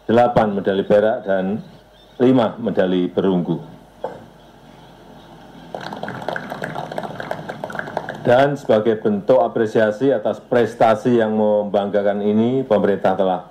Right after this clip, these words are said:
menyiapkan bonus sebesar enam miliar rupiah untuk peraih medali emas.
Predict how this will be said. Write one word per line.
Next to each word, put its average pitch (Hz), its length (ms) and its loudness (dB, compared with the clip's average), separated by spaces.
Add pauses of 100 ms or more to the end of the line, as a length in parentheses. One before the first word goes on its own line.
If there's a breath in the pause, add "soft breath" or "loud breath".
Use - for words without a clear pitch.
(680)
menyiapkan 104 960 0
bonus 113 640 0 (1700)
sebesar 107 800 2 (1300)
enam 117 240 2
miliar 110 400 0
rupiah 120 480 0 (320)
untuk 110 320 2
peraih 120 400 2
medali 104 400 2
emas. 87 480 -4